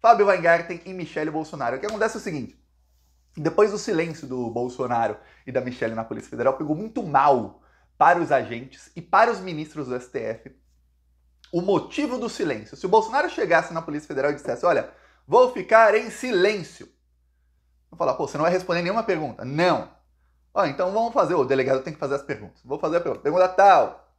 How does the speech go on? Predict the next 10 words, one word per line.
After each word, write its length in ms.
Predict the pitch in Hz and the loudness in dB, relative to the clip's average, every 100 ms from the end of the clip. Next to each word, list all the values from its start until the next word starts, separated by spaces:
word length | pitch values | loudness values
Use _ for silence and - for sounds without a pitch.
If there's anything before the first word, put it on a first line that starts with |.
| _ | _
silêncio. 460 | 147 160 123 - _ | -6 -4 -6 -14 _
Pergunta 240 | - 151 180 | -12 -2 -2
tal, 500 | 180 214 185 113 - | 6 8 8 6 -2
silêncio. 460 | _ 147 151 104 _ | _ -8 -8 -8 _
Pergunta 260 | 156 170 190 | -10 -4 0
tal, 580 | - 220 196 - - _ | 4 8 8 6 -2 _
silêncio." 420 | 160 156 110 - _ _ - _ _ _ _ _ - | -4 -4 -6 -16 _ _ -20 _ _ _ _ _ 4
Ok, 500 | 302 294 165 131 _ _ _ - | 4 4 -4 -6 _ _ _ 2
vai 200 | 196 226 | 4 4
embora 520 | 196 208 247 214 - | 8 8 8 2 -6